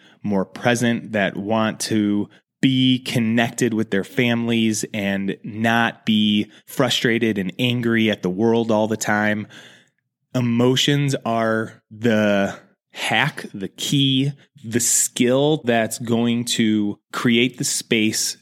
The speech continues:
to unlock our growth and our potential, right? Right back to that Viktor Frankl quote.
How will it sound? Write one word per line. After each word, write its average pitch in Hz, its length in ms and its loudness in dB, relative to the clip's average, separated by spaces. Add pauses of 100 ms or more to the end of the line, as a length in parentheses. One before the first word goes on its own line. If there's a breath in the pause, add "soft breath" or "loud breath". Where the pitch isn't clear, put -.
to 110 300 0
unlock 107 640 0
our 104 160 0
growth 98 600 0
and 104 160 -4
our 92 120 -2
potential, - 760 -4
right? 90 200 -4
Right 101 300 0
back 104 280 2
to - 180 0
that 95 300 0
Viktor 95 340 -4
Frankl 87 440 -4
quote. - 440 -8